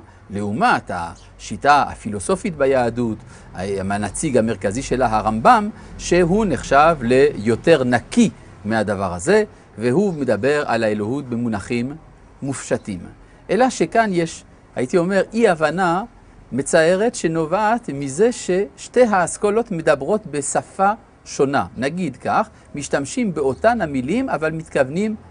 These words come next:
למשהו אחר. וכאן אולי נתחיל קודם כל בהערה קטנה של בעל התניא, הראש שושלת חב"ד, בספרו, אה, ספרן של בינונים, שבו הוא מדבר על המושג דווקא שהתקבל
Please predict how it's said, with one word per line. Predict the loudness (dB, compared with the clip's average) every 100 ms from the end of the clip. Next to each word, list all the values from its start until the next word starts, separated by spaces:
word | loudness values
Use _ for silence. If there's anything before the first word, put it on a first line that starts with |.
| -4
למשהו | 2 2 2 -2 -2 -2 -2 -2 -2 -4 -6 -20 -20 -20 -6 -4
אחר. | 0 0 -2 -6 -20 -20 -20 -20 -8
וכאן | -4 2 2 2 0 -6 -10
אולי | 0 2
נתחיל | 2 -2 0 0 0
קודם | -2 -4 -2
כל | 2 2 2 -4 -20 -8
בהערה | -2 0 2 4 2 2 2
קטנה | 2 -2 0 -2 -4
של | -2 -2 0
בעל | 0 0 -2
התניא, | 0 0 0 -2 -6 -10 -20 -10 -2
הראש | 0 0 -2 -8 -2 0 0
שושלת | -2 -2 -4 -4
חב"ד, | -4 -2 -2 -2 -10 -20 -20 -8
בספרו, | -6 -4 -6 -2 2 2 0
אה, | -2 -2 -2
ספרן | -4 -2 -2
של | -2
בינונים, | -4 -4 -2 -4 -6 -8 -20 -8
שבו | -4 -2
הוא | -2
מדבר | 0 0 2
על | 2 2
המושג | 0 -2 -2 -2
דווקא | -2 -2 -4
שהתקבל | -4 -6 -2 0 2 2 0